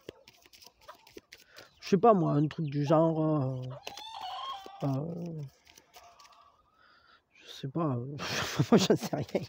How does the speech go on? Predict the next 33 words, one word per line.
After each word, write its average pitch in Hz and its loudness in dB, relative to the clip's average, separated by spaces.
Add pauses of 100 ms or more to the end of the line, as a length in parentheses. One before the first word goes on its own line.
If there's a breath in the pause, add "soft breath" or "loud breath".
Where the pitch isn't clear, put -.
je 160 -2 (120)
vais 160 0
donner 156 4
un 156 6
exemple, 165 4
mais 156 4
j'ai 151 0
pas 143 2
d'exemple, 175 0
mais... 147 0 (840 loud breath)
Euh, 156 6 (280)
bon, 175 6
on 175 -4
va 185 8
tirer 196 8
un, 165 8
une, 180 0
un 165 2
autre 165 0
conseil. 156 -2 (1500)
Il 175 4
est 190 6
temps 226 8
de 170 8
jouer. 165 4 (1300)
Il 180 4
est 180 6
temps 214 6 (280)
de 160 2
danser 196 6
et 170 2
de 151 2
jouer. 156 0